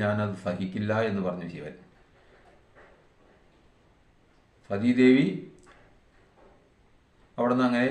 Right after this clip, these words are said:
യാഗസ്ഥലത്തേക്ക് പോയി. കൂടെ നന്ദികേശനുമുണ്ട്. യാഗസ്ഥലത്ത് ചെന്നു. യാഗസ്ഥലത്ത് ചെന്നപ്പോൾ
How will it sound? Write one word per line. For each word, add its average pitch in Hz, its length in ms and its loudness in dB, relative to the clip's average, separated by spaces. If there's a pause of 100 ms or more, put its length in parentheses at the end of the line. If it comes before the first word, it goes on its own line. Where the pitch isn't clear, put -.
(160)
യാഗസ്ഥലത്തേക്ക് 120 760 0 (100)
പോയി. 107 220 0 (1700)
കൂടെ 120 280 2 (1500)
നന്ദികേശനുമുണ്ട്. 127 800 2 (2000)
യാഗസ്ഥലത്ത് 123 640 0
ചെന്നു. 110 240 -2 (280)
യാഗസ്ഥലത്ത് 123 580 2
ചെന്നപ്പോൾ 120 400 2